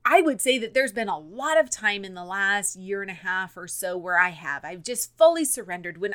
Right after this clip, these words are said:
I made this pivot in my network marketing space, it was a complete and total surrender to the Lord. Like, "Okay, you know, this, I see that you're working in this way and I'm just gonna give into it. This is great."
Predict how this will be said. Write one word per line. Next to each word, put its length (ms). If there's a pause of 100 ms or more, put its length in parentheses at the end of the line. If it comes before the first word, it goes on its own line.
I 220
made 420 (280)
this 360 (160)
pivot 600
in 380
my 260
network 480
marketing 420
space, 460 (380)
it 120
was 160
a 120
complete 840 (260)
and 180
total 400
surrender 580
to 160
the 140
Lord. 300
Like, 340
"Okay, 540
you 260
know, 320 (320)
this, 380 (100)
I 180
see 320
that 200
you're 160
working 400
in 160
this 220
way 180
and 160
I'm 180
just 200
gonna 160
give 280
into 340
it. 240
This 180
is 100
great." 380